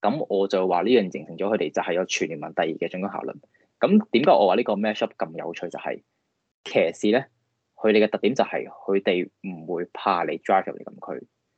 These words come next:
因為佢哋有可能有住全聯盟兩個最強嘅一個禁區掃把球員啦。所以佢哋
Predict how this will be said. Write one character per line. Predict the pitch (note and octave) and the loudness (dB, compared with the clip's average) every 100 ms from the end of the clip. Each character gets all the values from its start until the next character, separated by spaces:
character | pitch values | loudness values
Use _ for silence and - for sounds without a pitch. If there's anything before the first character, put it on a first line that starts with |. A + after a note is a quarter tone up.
| _ _ - | _ _ 2
因 | E3 | 4
為 | C3+ | 4
佢 | G2 | 2
哋 | F2+ | 0
有 | E2+ F2+ | 0 -2
可 | - | -2
能 | A#2 | -2
有 | D#2+ E2 | -2 -6
住 | E2 | -8
全 | - C#2 | -8 -10
聯 | C2+ | -12
盟 | C#2 | -10
兩 | D#2 C2 | -10 -4
個 | F#2 E2+ | -2 0
最 | - F2 E2+ - | 2 2 0 -4
強 | - - - | -4 -4 -4
嘅 | E2+ F2+ | -4 0
一 | |
個 | - F2 | 0 0
禁 | F#2 | 0
區 | F2 | 0
掃 | G2+ F2+ | 0 2
把 | F2+ | 2
球 | F2+ E2+ | 0 -2
員 | B1+ | -4
啦。 | C#2+ - _ _ _ _ _ _ _ | -12 -18 _ _ _ _ _ _ _
所 | - D3+ | 4 6
以 | |
佢 | E3+ G#2 | 6 2
哋 | G2 F2+ | 2 2